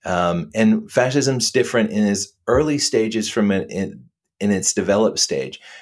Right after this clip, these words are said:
because fascists tend to lie a lot. Um, they're not interested in the truth. They're not interested in really, they're not interested in serving the people,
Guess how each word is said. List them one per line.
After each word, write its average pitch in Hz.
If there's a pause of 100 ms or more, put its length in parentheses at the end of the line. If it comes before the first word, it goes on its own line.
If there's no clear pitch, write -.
(140)
because 113
fascists 110
tend 95
to 90
lie 90
a 98
lot. 60 (840)
Um, 82 (800)
they're 104
not 117
interested 120
in 76
the 73
truth. - (480)
They're 95
not 101
interested 104
in 87
really, 90 (1500)
they're 104
not 110
interested 110
in 92
serving 87
the 78
people, 71